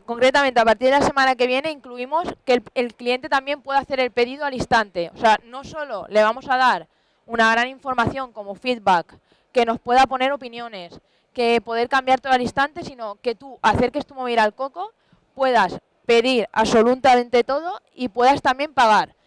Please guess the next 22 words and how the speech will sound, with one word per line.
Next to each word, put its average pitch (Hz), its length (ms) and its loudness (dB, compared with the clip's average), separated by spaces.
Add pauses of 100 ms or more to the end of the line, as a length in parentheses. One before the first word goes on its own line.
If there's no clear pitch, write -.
(300)
Va 254 60 6
a 269 40 4
ser 302 120 2
muy 302 160 -16
sencillo. 214 580 -10 (460)
Es 254 240 0
totalmente 262 600 -2
personalizable 233 920 0
para 214 180 2
el 208 120 0
cliente 226 440 -4
de 202 120 -2
Coco 320 360 -4 (640)
y 254 140 0
es 269 120 4
una 285 120 0
experiencia 285 500 0
para 247 220 0
optimizar 240 680 -2 (600)
recursos. 240 680 -2
O - 80 -20
sea, 214 340 2